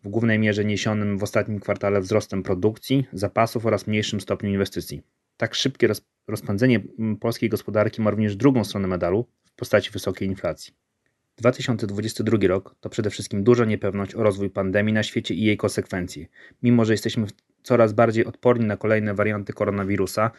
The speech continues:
to nadal istotny jest poziom wyszczepialności państw trzecich, który skutecznie mógłby zatrzymać kolejne mutacje wirusa szerzące się w Europie i na świecie. W Polsce oliwy do skali niepewności dolewa również rząd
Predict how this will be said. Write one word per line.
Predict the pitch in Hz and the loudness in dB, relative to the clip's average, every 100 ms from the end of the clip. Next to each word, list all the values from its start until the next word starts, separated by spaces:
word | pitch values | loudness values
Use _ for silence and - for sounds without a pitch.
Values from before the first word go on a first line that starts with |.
| - - - | -20 -20 -4
to | 110 | 2
nadal | 117 120 - | 4 4 2
istotny | - 117 117 107 | -2 -2 0 -2
jest | 101 - | -2 -2
poziom | 113 107 104 | -4 -2 -4
wyszczepialności | 98 101 101 98 107 - - | -6 -6 -2 0 0 -4 -6
państw | 101 101 - | -2 -2 -2
trzecich, | - 92 - - - _ _ _ _ _ _ _ - | -2 -2 -2 -14 -18 _ _ _ _ _ _ _ -10
który | - 107 | 2 2
skutecznie | - - 123 120 113 | 2 0 2 2 0
mógłby | 110 104 101 | 0 0 -2
zatrzymać | 101 - 113 104 - | -4 -4 -4 -4 -2
kolejne | 110 110 113 104 | 4 4 4 0
mutacje | 95 104 95 104 98 95 | 0 0 0 0 -2 -2
wirusa | 92 101 101 95 101 | -6 -2 -2 2 0
szerzące | - 101 98 95 | 0 -2 -2 -2
się | - 98 | -4 -2
w | 92 | 0
Europie | 95 - 107 | 4 4 4
i | 95 | -4
na | 92 | -4
świecie. | - 85 - 80 _ _ _ _ _ _ _ _ | -6 -10 -10 -16 _ _ _ _ _ _ _ _
W | - | -2
Polsce | 127 135 120 - | 4 4 4 -4
oliwy | 85 110 120 92 | -2 -2 -2 -2
do | |
skali | 98 - 113 | -4 0 0
niepewności | 107 101 95 98 98 - | 0 -4 -6 -4 -4 -4
dolewa | 101 104 101 101 | 2 4 4 4
również | 95 104 | 2 -2
rząd | 92 95 107 - | -2 -2 -2 -4